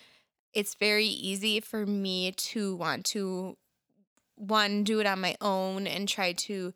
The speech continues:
work through things by myself, or, you know, just have that tendency to not always immediately call out for God's peace in a situation, but rather to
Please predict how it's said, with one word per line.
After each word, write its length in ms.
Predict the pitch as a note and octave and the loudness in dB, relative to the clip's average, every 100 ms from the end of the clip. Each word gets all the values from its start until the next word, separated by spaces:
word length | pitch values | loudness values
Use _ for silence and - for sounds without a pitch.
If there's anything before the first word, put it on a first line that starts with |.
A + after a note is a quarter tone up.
| _ | _
work 280 | - A3 G#3+ | -4 0 0
through 560 | - A#3+ G#3+ G#3 G#3 G#3+ - - - _ _ | -2 -2 2 2 0 -2 -10 -20 -20 _ _
things 320 | A3+ A3 A3 G3+ | 2 2 2 2
by 160 | G#3+ | 2
myself, 840 | G#3 A3 - G#3+ G3+ G3+ G#3+ - - | 2 2 4 6 6 6 2 0 -4
or, 220 | - G#3 | 2 2
you 260 | G3+ - A3+ | 2 2 2
know, 160 | G3+ F#3 | 2 2
just 220 | G#3+ - | 0 0
have 200 | A#3+ G#3 | 0 4
that 140 | G#3+ | 2
tendency 540 | - A3+ G#3 - G#3+ G#3 | 2 0 -2 -2 -4 -2
to 400 | - G#3 F#3+ F#3+ _ | 0 0 0 -4 _
not 460 | A3 G#3 F#3 F3 - | 2 4 4 4 4
always 560 | G3+ G3+ G3+ F#3+ - - | 4 4 2 2 -2 -2
immediately 640 | G3 G3+ G3 G#3+ F3+ G3+ | 0 2 4 4 4 2
call 220 | G3+ - F#3+ | 2 2 2
out 180 | F#3+ | 2
for 160 | - G#3 | 0 -2
God's 440 | F#3 E3+ F3+ G3 - _ _ - | 2 4 2 -2 -12 _ _ -6
peace 480 | A#3+ G3+ - - - | -2 -2 -2 -10 -8
in 100 | G3+ | -4
a 60 | G3 | -2
situation, 600 | G3+ G3+ G#3 G3 A3 G3+ | -2 0 2 2 2 0
but 160 | G3 B2+ | 0 2
rather 400 | F#3+ F#3 F#3+ F3+ | 2 2 2 0
to 480 | - - F#3+ F3+ | -2 -2 0 -2